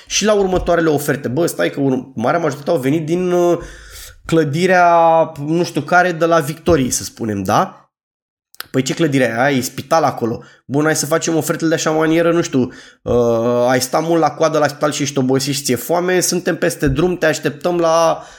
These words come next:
o, o pizza caldă sau o mâncare specială pentru cei cu probleme biliare.” Na, nu știu, habar n-am, zic și eu, da?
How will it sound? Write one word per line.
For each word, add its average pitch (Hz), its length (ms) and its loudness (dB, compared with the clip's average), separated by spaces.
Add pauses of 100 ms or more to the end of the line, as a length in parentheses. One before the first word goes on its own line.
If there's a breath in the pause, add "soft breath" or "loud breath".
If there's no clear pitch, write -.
(140 loud breath)
o, 139 180 -4 (260)
o 156 140 0
pizza 175 320 -2
caldă 147 320 -2
sau 120 220 -2
o 123 40 2
mâncare 127 420 2
specială 156 580 -2
pentru 170 600 0 (300 loud breath)
cei 165 180 0
cu 165 120 -6
probleme 165 460 0
biliare.” 160 600 2
Na, 131 140 0
nu 123 140 0
știu, 127 160 -8
habar 135 340 0
n-am, 135 220 -6
zic 135 140 -4
și - 160 -2
eu, 143 120 0 (300 loud breath)
da? 127 300 -2